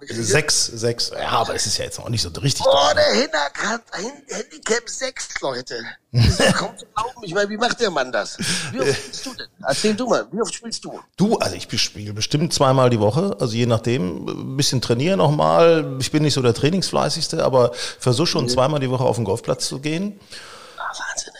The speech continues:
Speaker 2: Ist eigentlich viel zu wenig. Aber auch mal
Speaker 1: Wo-
Speaker 2: mit, mit Urlauben so ein bisschen zu verbinden, also mit den Jungs in Urlaub zu fahren, ist natürlich schon einfach, macht Spaß. Es ist einfach geil
Speaker 1: Ja, das
Speaker 2: zocken.
Speaker 1: ist schon toll, ne?
Speaker 2: Ne?
Speaker 1: Das haben wir, das haben wir, leider kriegen wir das viel zu selten hin, dieses,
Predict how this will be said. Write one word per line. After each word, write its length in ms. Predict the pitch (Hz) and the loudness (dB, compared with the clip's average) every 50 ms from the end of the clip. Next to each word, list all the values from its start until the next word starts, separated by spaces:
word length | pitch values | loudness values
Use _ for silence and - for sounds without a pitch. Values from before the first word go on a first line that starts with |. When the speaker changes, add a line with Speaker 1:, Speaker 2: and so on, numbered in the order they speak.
| - | -4
Speaker 2:
Ist 140 | - 135 - | -2 -2 0
eigentlich 300 | - - 147 151 156 - | 0 0 0 0 0 0
viel 160 | - 156 156 - | 2 0 0 2
zu 160 | - 127 98 | 0 0 0
wenig. 540 | 110 123 135 156 180 202 196 - - - - - - - _ _ - - - | 0 0 2 2 2 0 0 0 -2 -4 -6 -10 -20 -20 _ _ -12 -4 -2
Aber 180 | 165 135 131 | 2 2 4
auch 100 | 135 139 | 6 6
mal 180 | 147 143 135 135 131 | 6 6 6 6 6
Speaker 1:
Wo- 20 | |
Speaker 2:
mit, 400 | 123 127 123 - - 123 - - | 4 4 0 -4 -10 -10 -8 -4
mit 180 | 131 135 131 - | -2 -2 -2 2
Urlauben 420 | 131 147 160 160 160 165 170 170 | 4 6 8 8 8 8 6 6
so 80 | 151 160 | 4 2
ein 80 | 151 | 2
bisschen 440 | 143 165 156 - 170 165 160 156 143 | 0 0 0 0 0 0 0 0 -2
zu 160 | - - 156 | -2 -4 -2
verbinden, 420 | - - 139 123 147 151 165 156 143 | 0 0 0 0 0 0 0 0 2
also 180 | 135 131 127 | 2 2 2
mit 120 | 127 123 127 | 0 -2 -2
den 100 | 127 117 | -2 0
Jungs 320 | 113 131 156 185 170 - | 0 0 -2 0 -2 -2
in 100 | 135 120 | -2 -2
Urlaub 300 | - - 135 147 151 - | 0 0 0 0 0 0
zu 80 | - 151 | -2 -4
fahren, 320 | - - 147 143 147 151 | -2 0 0 0 2 0
ist 140 | 143 135 127 | 0 -2 -4
natürlich 260 | 139 139 - 165 139 | -4 -6 -6 -6 -4
schon 220 | - 147 143 139 - | -2 -2 -2 0 -2
einfach, 340 | - 131 - 139 135 - | -2 0 0 -2 -2 0
macht 160 | - - - - | -2 -4 -2 -2
Spaß. 380 | - - 170 - - - - | -2 0 0 0 0 -2 -2
Es 160 | 117 - - | -2 -2 -2
ist 100 | 120 - | 0 -2
einfach 400 | - - 131 143 131 - - - | -2 -2 -2 -2 -2 -2 -2 -2
geil 140 | - 190 190 | 2 2 4
Speaker 1:
Ja, 80 | 156 - | 4 4
das 220 | 160 185 220 214 | 2 2 2 2
Speaker 2:
zocken. 240 | 233 180 - - 123 | 2 0 0 0 -4
Speaker 1:
ist 40 | 107 | -2
schon 180 | 202 196 208 | -2 -2 -4
toll, 280 | - - - 110 110 107 | -6 -6 -4 -4 -4 -2
ne? 260 | 110 113 113 - - _ - - - | -2 -4 -4 -6 -8 _ -20 -14 -8
Speaker 2:
Ne? 200 | 123 156 185 180 - - _ _ _ | -6 -6 -6 -6 -10 -14 _ _ _
Speaker 1:
Das 140 | - 175 156 | -12 -6 -2
haben 160 | 175 175 185 | -2 0 2
wir, 80 | 208 196 | 2 2
das 180 | - - - - | 2 2 -2 -2
haben 120 | 185 202 208 | -2 -2 -2
wir, 80 | 208 | -2
leider 360 | 190 160 151 165 202 226 220 - | 0 2 2 2 2 0 -6 -12
kriegen 260 | - - 226 226 214 | -14 -18 -8 -2 0
wir 80 | 208 | 0
das 200 | 190 185 180 - - - | 0 0 -2 -4 -10 -14
viel 280 | - - - 180 233 | -14 -14 -14 -14 -14
zu 160 | - - 233 | -14 -14 -12
selten 480 | 175 139 151 160 185 196 190 - 156 151 | -6 0 0 2 2 0 -4 -10 -10 -6
hin, 260 | 143 156 156 165 170 | -6 -6 -6 -8 -10
dieses, 400 | 151 151 147 139 135 127 - - | -10 -6 -4 -4 -4 -4 -6 -8